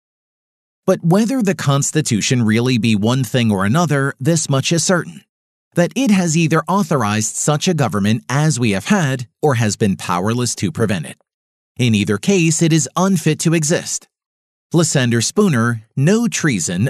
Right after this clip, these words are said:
The Constitution of No Authority. Across the globe, governments without exception are territorial rulers holding a supremacy of physical force over the people who live within their borders.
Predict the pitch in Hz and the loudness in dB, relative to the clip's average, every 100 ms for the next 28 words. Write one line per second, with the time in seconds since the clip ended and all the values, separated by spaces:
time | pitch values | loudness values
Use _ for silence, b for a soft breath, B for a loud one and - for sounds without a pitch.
0 | - 143 - 135 143 - 175 160 107 - | -2 -4 -2 -2 -2 -2 -4 -2 -2 0
1 | 123 104 90 92 107 110 69 - - _ | 0 0 -2 -2 -2 -2 -4 -10 -18 _
2 | _ _ _ _ _ _ _ _ _ _ | _ _ _ _ _ _ _ _ _ _
3 | _ _ _ _ _ _ _ _ 180 - | _ _ _ _ _ _ _ _ -2 0
4 | 269 269 - 143 101 101 175 - 123 185 | -2 0 0 0 0 0 0 -2 0 0
5 | 233 240 190 131 113 104 101 - 104 - | 2 0 0 0 0 -2 -2 -2 -2 -2
6 | 98 95 - 131 127 - 143 139 156 - | -2 -2 -2 -2 -2 -4 0 0 0 -2
7 | 120 117 110 104 190 160 104 113 - - | 0 2 0 0 0 0 0 0 -4 -8
8 | - 202 220 185 147 - 151 - 175 151 | -2 0 0 -2 -2 -2 -4 -2 -2 -2
9 | - 123 117 113 131 107 - 110 - 196 | -2 0 -2 0 -2 -2 -2 -4 0 0
10 | 147 151 - - 160 165 185 180 - 131 | 0 -2 -4 -2 0 0 -2 -2 -2 -2
11 | 117 139 135 107 82 113 - 87 95 90 | 0 0 2 0 -2 -4 -2 -2 -2 0
12 | 101 90 67 - - | -2 -2 -6 -10 -10